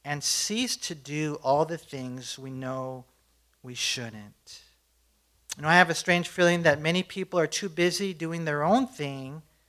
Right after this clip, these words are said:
that even disciples are distracted with the cares of this life and the riches that are offered by the world.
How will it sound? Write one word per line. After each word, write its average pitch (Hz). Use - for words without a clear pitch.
that 151
even 185
disciples 180
are 156
distracted 147
with 135
the 135
cares 156
of 139
this 180
life 131
and 135
the 135
riches 165
that 139
are 139
offered 165
by 196
the 175
world. 127